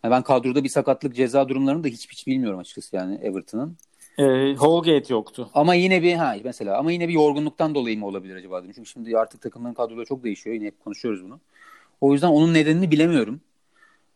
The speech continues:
Speaker 1: Ama onun nedeninden apart-, apayrı bir durum var Everton'da açıkçası yani.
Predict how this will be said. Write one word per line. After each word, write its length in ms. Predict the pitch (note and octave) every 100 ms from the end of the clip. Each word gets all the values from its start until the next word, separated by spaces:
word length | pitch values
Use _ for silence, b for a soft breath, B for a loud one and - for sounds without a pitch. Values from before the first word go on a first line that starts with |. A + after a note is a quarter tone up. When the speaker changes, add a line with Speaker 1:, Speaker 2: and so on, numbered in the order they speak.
| _ A#2
Speaker 1:
Ama 180 | A#2+
onun 160 | C#3+ E3+
nedeninden 360 | D#3 D#3+ F3 F3+
apart-, 400 | D3+ D#3+ D3+ E3
apayrı 340 | F3+ E3 D#3
bir 100 | C#3+
durum 200 | D#3 F#3
var 100 | D3
Everton'da 380 | A2+ G#2 A2+ G#2+
açıkçası 400 | G2+ - G#2 A2
yani. 400 | G#2 G2+ G2